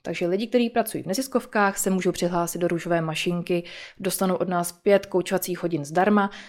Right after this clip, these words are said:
s jedním z našich absolventů. A, a, a to je, myslím si, že to podstatné v těch pár větách, jak jsi,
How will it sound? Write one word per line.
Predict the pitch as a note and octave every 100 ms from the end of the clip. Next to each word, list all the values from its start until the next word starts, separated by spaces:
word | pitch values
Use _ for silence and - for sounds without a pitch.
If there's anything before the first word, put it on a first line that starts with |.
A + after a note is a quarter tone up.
| -
s | -
jedním | G3+ F#3+ F#3+ F3+
z |
našich | F3 - E3 - - -
absolventů. | - - - E3+ D#3+ D#3+ D#3 E3 E3 - - - -
A, | F3+ F3+ F3 F3+ F3 F3 -
a, | F3 E3+ E3+ F3 F3+ F3 - _ _ _ -
a | E3+
to | F#3
je, |
myslím | E3+ - F3+
si, | F3
že | F3
to | F3
podstatné | F#3+ F3 - E3+ F3 E3+ F3 E3+
v | -
těch | F3
pár | - F3 E3+
větách, | E3 E3+ E3+
jak | -
jsi, | - E3+